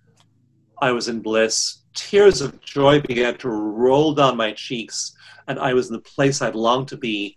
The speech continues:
for so long." And that's a common experience 'cause people are just following the science. If you go try freelance it, go try with traditional meditation techniques, they may or may not work for you.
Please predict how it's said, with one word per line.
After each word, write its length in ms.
for 120
so 260
long." 420
And 100
that's 220
a 60
common 480
experience 540
'cause 160
people 260
are 260
just 220
following 340
the 80
science. 500
If 80
you 160
go 160
try 280
freelance 560
it, 200
go 180
try 300
with 180
traditional 380
meditation 580
techniques, 600
they 360
may 300
or 40
may 140
not 160
work 240
for 100
you. 340